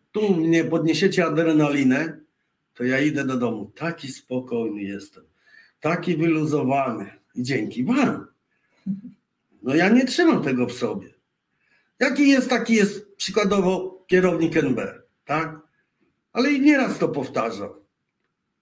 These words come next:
Już nie chcę mówić, że kto mi zabraniał pracy na Siemensie. Przypomnij sobie, panie dyrektorze,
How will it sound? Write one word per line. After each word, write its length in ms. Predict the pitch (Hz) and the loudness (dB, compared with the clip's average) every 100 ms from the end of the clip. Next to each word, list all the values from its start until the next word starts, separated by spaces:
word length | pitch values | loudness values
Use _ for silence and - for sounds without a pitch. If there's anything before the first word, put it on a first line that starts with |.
| _ | _
Już 120 | - | -10
nie 100 | 151 | -8
chcę 160 | 151 160 | -2 2
mówić, 320 | 160 147 123 | 2 2 0
że 180 | 127 117 | 0 -2
kto 280 | - - | -4 -4
mi 140 | 131 127 | 0 0
zabraniał 500 | 127 131 131 127 - | 2 0 2 0 0
pracy 340 | 135 113 123 | -2 -2 -4
na 120 | 117 107 | -6 -6
Siemensie. 540 | - 117 101 - - - _ _ _ | -6 -4 -4 -8 -12 -18 _ _ _
Przypomnij 540 | - 220 262 254 156 | -6 -2 2 2 2
sobie, 260 | - 139 127 | 2 2 2
panie 280 | 127 127 127 | 2 2 2
dyrektorze, 580 | 127 120 - 123 104 | 0 -2 -2 -4 -4